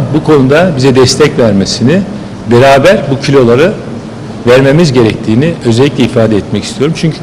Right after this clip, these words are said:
kilo sonuçta hayat kalitesini düşürüyor, uyku kalitesini düşürüyor, eklemlerimizi bozuyor, kalp hastalıklarına sebebiyet veriyor.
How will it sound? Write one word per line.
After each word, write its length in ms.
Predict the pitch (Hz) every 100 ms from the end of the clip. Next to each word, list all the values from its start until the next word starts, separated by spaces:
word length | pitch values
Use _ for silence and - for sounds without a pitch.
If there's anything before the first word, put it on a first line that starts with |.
| -
kilo 220 | 196 156
sonuçta 580 | 151 135 127 - 160 190 - - - - -
hayat 280 | 156 175
kalitesini 540 | 143 120 123 - 139 123
düşürüyor, 440 | 104 104 95 104 120 -
uyku 240 | 127 123
kalitesini 560 | - 143 131 127 143 127
düşürüyor, 460 | 113 113 98 98 107 - - - - - - -
eklemlerimizi 760 | 131 127 160 156 151 143 147 135
bozuyor, 400 | 120 98 92 98 - - - -
kalp 240 | 127 143
hastalıklarına 600 | 151 - 147 127 143 147 143
sebebiyet 580 | 131 123 120 131 127
veriyor. 260 | 120 101 98